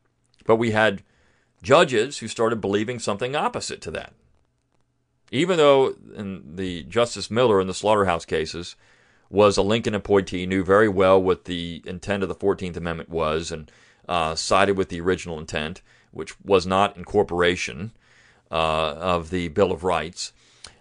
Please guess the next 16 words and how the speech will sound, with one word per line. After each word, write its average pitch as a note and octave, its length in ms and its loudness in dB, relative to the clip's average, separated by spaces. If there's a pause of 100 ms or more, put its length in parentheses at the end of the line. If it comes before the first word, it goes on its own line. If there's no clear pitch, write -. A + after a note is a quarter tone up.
(100)
Uh, E2 480 0
and, F#2+ 420 -2 (100)
uh, G2 100 -4
w-, G#2+ 240 -8
we A2 140 -4
just F2 220 -10
had F#2 220 0
Hugo F#2 280 0
Black F2+ 280 2
go E2+ 140 2
off E2 140 2
the - 80 -16
rails F2+ 320 0
with D2 80 -16
that. - 200 -12
So, D2 280 -6